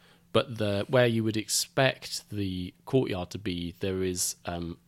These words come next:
there is actually, like, a kind of triple height room, but only from the first floor above, and it's kind of,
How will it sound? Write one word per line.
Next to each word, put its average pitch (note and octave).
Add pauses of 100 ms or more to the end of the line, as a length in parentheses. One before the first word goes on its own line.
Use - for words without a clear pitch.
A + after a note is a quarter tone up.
(120)
there F2+
is F2
actually, D#2
like, E2
a E2
kind E2
of D#2
triple F#2+
height F2
room, D#2+
but G2+
only G#2
from F2+
the F2+
first F2+
floor E2
above, -
and D2
it's -
kind -
of, -